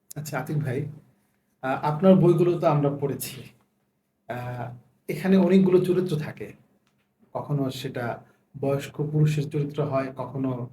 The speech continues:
আহ, আহ, কম বয়স্ক তরুণ তরুণীর চরিত্র হয়। তো আপনি এক এক চরিত্রের মাধ্যমে এক একটা বিষয়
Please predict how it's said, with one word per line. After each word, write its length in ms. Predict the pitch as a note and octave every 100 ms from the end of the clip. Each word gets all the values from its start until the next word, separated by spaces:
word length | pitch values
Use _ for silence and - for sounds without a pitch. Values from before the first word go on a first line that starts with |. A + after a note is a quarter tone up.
| - _ _ -
আহ, 440 | A#2 A#2 A#2 A2+ A2+ _ - -
আহ, 220 | B2+ B2
কম 260 | B2 D3 C#3+
বয়স্ক 460 | C#3 - - C#3+ -
তরুণ 260 | D3 C#3+ C#3
তরুণীর 400 | D3 C#3+ C#3 -
চরিত্র 340 | C3 B2+ B2+
হয়। 260 | A#2 A#2 B2 - _ _ _ _ _ -
তো 60 |
আপনি 680 | - E3 E3 F#3+ G3 G#3 G#3+ - -
এক 180 | D#3 D#3
এক 160 | F#3 -
চরিত্রের 400 | F#3 F#3+ G3+ F3+
মাধ্যমে 600 | D#3 C#3+ D3 E3 F#3+ F#3+
এক 160 | D3 D#3
একটা 220 | D3+ D3
বিষয় 380 | B2 A#2+ F#3